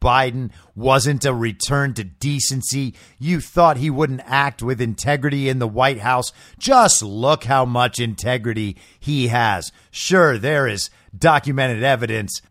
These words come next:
of four hundred and fifty-nine violations of the U S Criminal Code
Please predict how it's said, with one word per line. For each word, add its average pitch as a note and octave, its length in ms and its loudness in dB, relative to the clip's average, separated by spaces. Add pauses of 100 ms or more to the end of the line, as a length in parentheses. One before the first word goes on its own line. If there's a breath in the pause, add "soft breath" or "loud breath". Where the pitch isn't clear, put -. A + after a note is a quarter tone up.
(360)
of A#2+ 320 0
four D#3+ 300 4
hundred C3 360 0
and F#2+ 160 -8
fifty-nine B2 1040 -2
violations B2 960 0
of A#2 220 -2
the G2+ 80 -8
U C3 280 0
S B2+ 260 0
Criminal C3 480 -4
Code C3 500 0